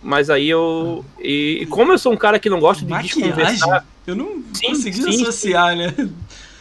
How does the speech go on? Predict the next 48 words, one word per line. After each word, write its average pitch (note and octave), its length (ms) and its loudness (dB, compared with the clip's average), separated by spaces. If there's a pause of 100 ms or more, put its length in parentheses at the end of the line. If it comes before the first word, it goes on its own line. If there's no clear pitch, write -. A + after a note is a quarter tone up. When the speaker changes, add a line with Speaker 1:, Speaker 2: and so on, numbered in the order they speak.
(140)
Speaker 1:
Não F3+ 180 4
dá, E3+ 220 6
cara. - 260 4
Tipo, F3+ 380 4
há C3+ 640 6 (360)
anos E3 300 0
a-, B2 60 4
tempo F#3 360 -2
atrás D#3 300 4
eu F3+ 60 4
ganhei, F3 200 0
eu D#3+ 40 2
recebi F3 280 0
uma F#3 140 2
caixa F#3+ 320 2
de F3+ 80 -4
bonés D#3+ 360 4
de F#3 60 -2
uma E3 140 0
fabricante D#3+ 480 -2
de D#3+ 80 -10
São C3+ 220 -2
Paulo, F3+ 360 4 (640)
mas F3 180 4
foi A3 120 4
de A3 100 2
boa. A#3 260 8
Tipo, - 220 2
ela D3+ 100 6
mandou E3 220 4
a E3 60 6
caixa E3 260 0
pra D3+ 160 0
mim, F#3+ 400 -4 (320)
que D3 280 -2 (100)
perguntou D#3+ 280 0
se D#3+ 80 0
eu E3 40 -2
queria D3+ 420 2
e F3+ 60 2
se F3 100 -4
eu F3 80 4
usava E3 320 4
o E3 40 -4
bon-, D#3+ 220 2
os C#3 120 -4
bonés D3+ 400 4
em, D3+ 80 0